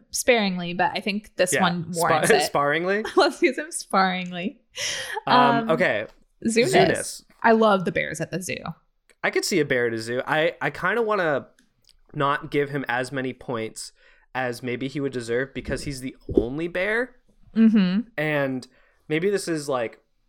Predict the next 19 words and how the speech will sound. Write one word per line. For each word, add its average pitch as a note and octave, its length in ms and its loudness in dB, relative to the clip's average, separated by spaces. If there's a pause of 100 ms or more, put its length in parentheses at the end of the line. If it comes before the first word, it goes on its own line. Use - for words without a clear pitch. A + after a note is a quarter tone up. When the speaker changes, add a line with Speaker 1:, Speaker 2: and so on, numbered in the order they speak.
(140)
Speaker 2:
more D3 240 0
a C#3+ 60 -2
comment C#3 480 -4
on A#2 220 -8
the A2+ 120 -4
zoo, A2+ 600 -6 (400)
but C#3 320 -2 (140)
should G3 260 -2
bears F#3 280 0
be A3+ 160 0
alone? C#3+ 440 0
Are G#3 100 -2
they D#3 100 0
solitary D#3+ 520 -2
creatures? A3 640 -8 (1080)
Speaker 1:
I B3+ 540 4 (100)
think F4 240 2 (680)
they B3 200 8
st-, - 300 -4